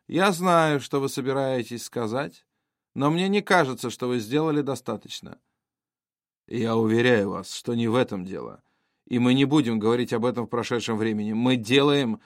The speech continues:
все возможное и сейчас. И будем делать дальше". "И все же вы даже не приблизились к тому, чтобы найти его. Мне не кажется, что поиски действительно были проведены достаточно тщательно.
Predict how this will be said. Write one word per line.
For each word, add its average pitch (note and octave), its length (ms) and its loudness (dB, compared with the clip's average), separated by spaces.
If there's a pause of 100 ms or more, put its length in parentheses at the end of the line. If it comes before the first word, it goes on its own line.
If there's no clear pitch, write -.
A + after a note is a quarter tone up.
(220)
все C3+ 240 0
возможное B2 600 0
и - 180 -6
сейчас. - 600 -10 (440)
И B2 80 0
будем C3+ 360 2
делать B2+ 320 0
дальше". - 440 -8 (840)
"И D#3+ 260 -2
все E3+ 280 -2
же D3+ 180 0
вы D3+ 200 0
даже C#3 520 -2 (300)
не D3 220 -2
приблизились C3 760 -2
к - 100 -20
тому, B2 280 -4
чтобы A#2+ 380 -6
найти A2 360 -6
его. C2 360 -14 (760)
Мне E3 220 -2
не F#3+ 140 0
кажется, A2+ 460 0
что A#2 220 -6
поиски D3 520 -2
действительно B2 760 -6
были A#2 240 -4
проведены A#2 640 -6
достаточно A2 800 -8
тщательно. - 600 -16